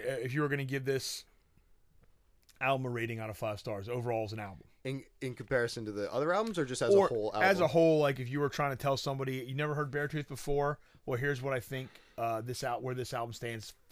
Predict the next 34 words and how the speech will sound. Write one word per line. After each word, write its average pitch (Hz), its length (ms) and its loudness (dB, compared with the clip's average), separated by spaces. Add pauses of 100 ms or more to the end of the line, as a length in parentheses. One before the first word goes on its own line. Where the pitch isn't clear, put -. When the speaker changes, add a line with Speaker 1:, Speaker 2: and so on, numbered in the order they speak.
Speaker 1:
out 117 100 -2
of 104 60 -8
five 107 200 -4
stars." - 480 -14
Speaker 2:
Uh, 151 400 4
I'd, 165 200 0 (240)
I'd 147 200 2
give 156 200 0
this 143 180 -4
one 120 140 -4
probably 117 400 0
a 110 60 0
solid 107 400 0 (160)
four. 80 320 -6 (440)
Speaker 1:
I 131 120 8
agree. 123 380 4
This, 120 320 -4
for 143 160 2
Beartooth, 131 500 2
is 120 140 -4
a 123 80 -2
four 120 760 -2
out 113 120 -2
of 104 80 -8
five, 104 500 -6 (540)
um, 104 500 -6 (1200)
because 113 460 0
I 123 100 -2
think, 131 460 -4 (640)
as 117 120 -8
much 139 220 0
as 120 180 -6 (140)
I 120 120 0
love 120 440 -2